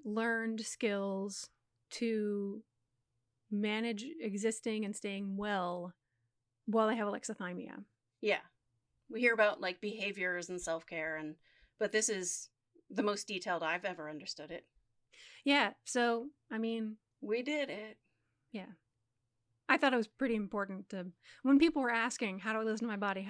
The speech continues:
Speaker 1: People have asked us to do an episode like this, and I, with the autism diagnosis and the alexithymia diagnosis,
Speaker 2: Yeah.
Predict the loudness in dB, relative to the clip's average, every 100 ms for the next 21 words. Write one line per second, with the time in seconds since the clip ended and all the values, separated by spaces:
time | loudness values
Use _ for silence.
0 | -2 2 6 6 4 0 0 0 0 0
1 | 2 2 2 0 -2 -4 -2 -2 0 -2
2 | -2 -10 -18 -20 -20 -6 0 2 2 -2
3 | -6 -16 _ -10 -4 0 0 -2 -2 0
4 | 0 0 2 2 2 0 0 0 -2 -2
5 | -4 -6 -6 -6 -6 -10 -12 -16 _ -6
6 | -4 -2 -2 -4 -6 -4 -2 0 -2 -2
7 | -2 -2 -4 -4 -2 0 0